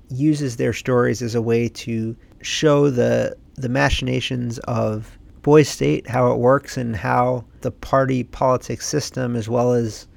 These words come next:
the baggage that all the participants kind of bring into it, just given kind of how politics is, is consumed in this day of age, kind of how that impacts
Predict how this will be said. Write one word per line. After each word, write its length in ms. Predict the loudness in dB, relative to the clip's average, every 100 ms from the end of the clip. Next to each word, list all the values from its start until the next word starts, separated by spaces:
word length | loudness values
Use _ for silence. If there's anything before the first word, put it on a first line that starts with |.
| -12
the 80 | -4
baggage 560 | 2 2 2 0 -4 -4
that 280 | -2 -2 -6 -20 -20 -20 -12
all 180 | -4 -2
the 100 | -2
participants 640 | -4 -4 -4 -10 -8 -10 -6
kind 180 | -6 -6
of 160 | -8
bring 240 | -4 -4 -2
into 420 | -4 -4 -4 -2
it, 220 | -2 -4 -10 -12
just 280 | -10 -10 -2
given 500 | 0 0 -2 -4 -10 -18 -20
kind 240 | -4 -2
of 80 | -2
how 220 | 0 0
politics 680 | 0 2 2 0 -4 -8 -6
is, 280 | -6 -6 -8
is 200 | -10 -8
consumed 540 | -10 -8 -6 -4 -4
in 80 | -6
this 160 | -6 -4
day 180 | -2
of 100 | 0
age, 380 | 0 0 -2 -8 -20 -20 -20 -20 -18 -2
kind 160 | -2
of 60 | 0
how 260 | 2 4
that 340 | 4 4 2 -2 -10 -10 -2
impacts 840 | -2 0 0 0 -4 -12 -16